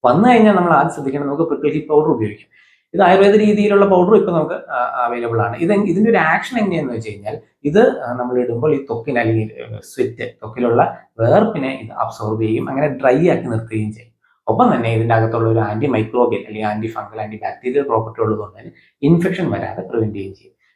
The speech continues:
പിന്നെ മറ്റൊരു രീതിയിൽ നമ്മൾ ശ്രദ്ധിക്കാവുന്നതാണ്, നമുക്ക് നാൽപ്പാമരതി എണ്ണ തേക്കാം. അത് ഞാൻ നേരത്തെ പറഞ്ഞ മാതിരി നാൽപ്പാമര ഇട്ട് തിളപ്പിച്ച വെള്ളം കൊണ്ട് അത് ആറിയതിനു ശേഷം കുളിക്കാം. ആ, അതുപോലെ തന്നെ കുറച്ച് സിവിയർ ആയിട്ടുള്ള കണ്ടീഷൻ ആണെങ്കിൽ നമുക്ക്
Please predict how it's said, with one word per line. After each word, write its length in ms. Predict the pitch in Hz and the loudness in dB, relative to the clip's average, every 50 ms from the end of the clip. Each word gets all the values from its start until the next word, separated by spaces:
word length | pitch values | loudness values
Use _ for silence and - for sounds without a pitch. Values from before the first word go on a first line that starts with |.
| _ - | _ 2
പിന്നെ 140 | 220 214 - | 4 4 4
മറ്റൊരു 260 | 202 185 - 175 165 | 2 2 0 2 2
രീതിയിൽ 300 | 165 165 151 165 165 160 | 4 4 4 4 2 2
നമ്മൾ 180 | 156 156 156 | 2 2 0
ശ്രദ്ധിക്കാവുന്നതാണ്, 600 | 156 156 139 139 139 139 147 143 143 139 139 139 139 | 0 0 -2 -4 0 0 2 2 2 2 0 -2 -4
നമുക്ക് 260 | 131 127 131 131 120 | -4 -6 -6 -4 -4
നാൽപ്പാമരതി 500 | 110 113 113 123 120 123 123 123 123 127 | -2 -2 0 0 0 0 0 0 0 0
എണ്ണ 240 | 120 113 110 117 123 117 | -2 0 -2 -4 -2 -2
തേക്കാം. 380 | 113 110 110 - 110 113 113 - | -4 -4 -4 -6 -8 -10 -10 -12
അത് 160 | 117 113 117 | -12 -8 -6
ഞാൻ 160 | 113 117 117 | -4 -2 -2
നേരത്തെ 240 | 117 117 117 117 127 | -2 -4 -4 -4 -2
പറഞ്ഞ 200 | 127 123 123 123 | -2 -2 -2 -4
മാതിരി 220 | 120 120 120 120 123 | -6 -6 -8 -8 -6
നാൽപ്പാമര 460 | 113 113 113 120 117 117 117 131 135 - - - _ _ - | -6 -6 -2 0 0 0 0 0 -2 -4 -8 -20 _ _ -12
ഇട്ട് 200 | 113 110 - 151 147 - | -8 -2 0 0 0 2
തിളപ്പിച്ച 320 | 117 113 107 - - - 135 | 0 -2 -4 -4 -4 -4 -2
വെള്ളം 280 | 113 110 113 117 123 | -2 0 0 -2 -2
കൊണ്ട് 140 | 120 117 113 | -2 -2 -2
അത് 100 | 113 113 | -2 -2
ആറിയതിനു 460 | 113 110 110 110 117 120 123 120 117 | -2 -2 -2 0 -2 -2 -2 -2 -4
ശേഷം 200 | 113 110 110 110 | -6 -6 -8 -12
കുളിക്കാം. 500 | - 107 98 98 - _ - 104 107 107 110 - _ _ _ _ _ _ _ - | -12 -12 -12 -12 -10 _ -4 -2 -2 -2 -4 -12 _ _ _ _ _ _ _ -4
ആ, 60 | 101 101 107 110 107 107 - - | -2 0 2 2 2 2 2 2
അതുപോലെ 380 | 120 131 143 147 156 156 156 170 | 2 4 4 4 4 4 4 4
തന്നെ 120 | 165 160 | 2 0
കുറച്ച് 260 | 156 - 147 139 - | 0 -2 -8 -10 -10
സിവിയർ 340 | 151 - 131 127 139 147 151 | -8 -6 -2 2 2 2 4
ആയിട്ടുള്ള 260 | 151 151 151 156 151 | 2 0 0 0 -2
കണ്ടീഷൻ 380 | 143 135 131 131 127 127 131 123 | -2 -2 0 0 -2 -2 -2 -6
ആണെങ്കിൽ 180 | 123 127 127 127 | -6 -6 -6 -6
നമുക്ക് 180 | 127 135 135 | -6 -8 -8